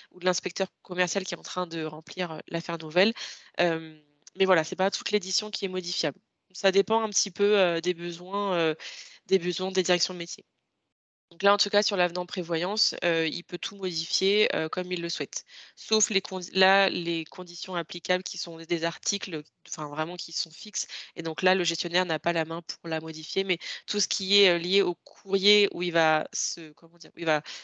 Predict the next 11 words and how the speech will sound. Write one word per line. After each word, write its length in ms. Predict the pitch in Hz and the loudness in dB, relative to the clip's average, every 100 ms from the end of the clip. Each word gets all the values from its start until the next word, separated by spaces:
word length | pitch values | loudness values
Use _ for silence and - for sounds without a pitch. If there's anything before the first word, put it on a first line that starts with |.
| - _ - | -20 _ 4
parler 420 | 185 190 202 - | 6 6 4 0
au 80 | 180 | -8
client, 420 | - 185 190 208 | -10 -6 -6 -4
là, 220 | 202 196 | 0 0
il 140 | 196 175 | 0 0
a 60 | |
la 160 | 170 165 | -2 -4
main 140 | 170 | -8
pour 180 | 180 _ | -14 _
tout 140 | - 175 | -20 -20
modifier. 400 | 170 160 - | -20 -20 -20